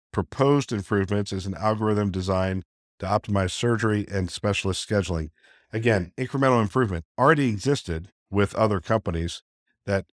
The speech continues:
actually do this extremely well. But, uh, again, and this is one of the things that Epic does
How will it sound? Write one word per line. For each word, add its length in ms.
actually 360
do 140
this 320
extremely 520
well. 540
But, 200
uh, 160
again, 420
and 240
this 200
is 120
one 120
of 80
the 60
things 200
that 100
Epic 280
does 320